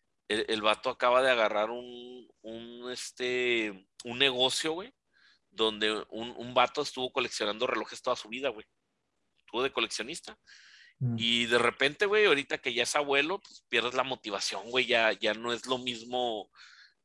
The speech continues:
Speaker 1: eh, tu motivación de cuando tenías veinte, treinta, cuarenta años a cuando ya tienes sesenta, setenta. Entonces el vato decidió ya vender todos sus relojes, güey.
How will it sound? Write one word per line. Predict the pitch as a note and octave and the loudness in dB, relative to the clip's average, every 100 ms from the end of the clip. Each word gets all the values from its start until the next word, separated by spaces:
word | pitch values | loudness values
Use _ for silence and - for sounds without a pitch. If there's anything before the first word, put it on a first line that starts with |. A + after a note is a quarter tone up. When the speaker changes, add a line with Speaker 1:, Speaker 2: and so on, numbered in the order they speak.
| - | -8
Speaker 1:
eh, | G#2 G2+ | -4 -4
tu | - | -4
motivación | G#2+ G#2+ A2 G#2 A#2+ A#2 | -8 -4 0 2 2 2
de | B2+ | 2
cuando | A#2+ A2+ | 2 2
tenías | G#2 A2+ A#2 | 4 4 4
veinte, | A#2 A#2 B2 | 2 2 -2
treinta, | A#2 A2+ A#2 | -2 -2 -2
cuarenta | A#2 G2+ G2+ G#2+ | -2 -2 -2 0
años | A2 A#2+ G#2+ | 0 0 -8
a | |
cuando | - G2 | -6 -4
ya | F#2+ | -4
tienes | - A2 A2 | -4 -8 -8
sesenta, | - G2+ G2 | -8 -10 -8
setenta. | G#2+ - C3 A#2 B2 - _ - - - - _ | -10 -6 -8 -6 -12 -14 _ -20 -20 -20 -20 _
Entonces | - A#2 | -4 2
el | B2 | 2
vato | G#2+ G#2 B2 B2+ A#2+ G#2+ G2+ | 6 4 4 2 2 0 -2
decidió | G#2+ - G#2+ G2 G#2+ A2 | -4 -4 -6 -4 0 0
ya | G#2 A2 G#2+ G#2+ G#2 | 4 6 6 4 0
vender | A2 G#2+ G2+ | -2 -2 -4
todos | - G#2+ | -4 -6
sus | - | -8
relojes, | F#2+ F#2 - A#2 | -10 -10 -10 -10
güey. | G#2 | -12